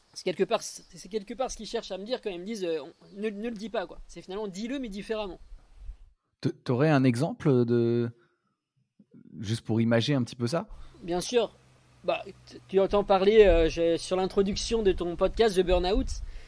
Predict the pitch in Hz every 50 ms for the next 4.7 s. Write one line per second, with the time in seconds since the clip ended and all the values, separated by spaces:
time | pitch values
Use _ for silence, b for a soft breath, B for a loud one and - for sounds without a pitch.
0 | B B B B B B - - - - - 233 247 240 220 247 247 226 214 208
1 | 214 208 208 196 170 202 208 214 214 208 185 180 185 185 190 170 170 180 202 196
2 | 190 175 175 180 175 170 170 165 170 190 190 - - - - - - - - -
3 | 156 160 156 151 156 151 143 151 - 104 - - - 170 170 - - - 185 180
4 | 196 185 185 180 - - 185 175 180 180 180 185 190 190